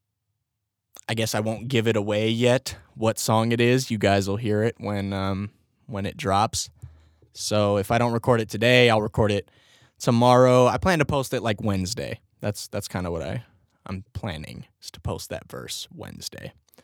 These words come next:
So new little freestyle, um,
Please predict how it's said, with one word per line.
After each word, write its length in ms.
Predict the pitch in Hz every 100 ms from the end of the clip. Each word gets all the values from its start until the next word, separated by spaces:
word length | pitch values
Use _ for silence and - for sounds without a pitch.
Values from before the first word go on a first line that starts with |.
| _ _ _ - _ _ _ -
So 640 | - - 107 104 104 104 110
new 580 | - 120 127 123 117 110 113 -
little 280 | - 113 107
freestyle, 1040 | 101 - 117 107 - 113 107 104 104 101 - _ _
um, 560 | 117 98 92 92 90 113